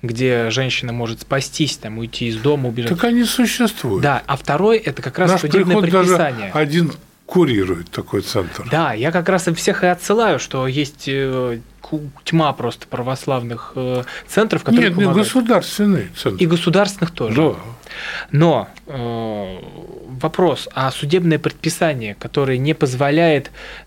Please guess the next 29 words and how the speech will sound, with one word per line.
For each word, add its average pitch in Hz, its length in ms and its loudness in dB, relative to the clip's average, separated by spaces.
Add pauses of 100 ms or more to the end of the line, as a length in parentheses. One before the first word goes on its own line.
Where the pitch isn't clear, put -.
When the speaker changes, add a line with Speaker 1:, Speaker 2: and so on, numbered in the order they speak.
Speaker 1:
э, 120 200 2
насильнику, 135 760 0
там, 110 140 -8
подходить 135 420 -4
к - 20 -2
жертве, 123 440 0
ну, 123 100 -2
это 120 80 -6
страшные 139 460 -2
такие 107 240 -8
слова, 131 360 -2
насильник, 113 460 -8
жертва, 120 440 -4
но 117 120 -12
все 113 240 -8
же, 98 260 -10
может, - 240 -6
оно 131 280 -2
нужно, 147 580 0 (160)
его 113 180 -4
надо 160 160 -2
сохранить? 104 420 -6 (540)
Speaker 2:
У 156 100 4
нас, 220 420 4
э, 127 320 0
существуют 160 640 0
десятки 151 680 0
статей 123 840 -2 (920)
уголовных 113 840 2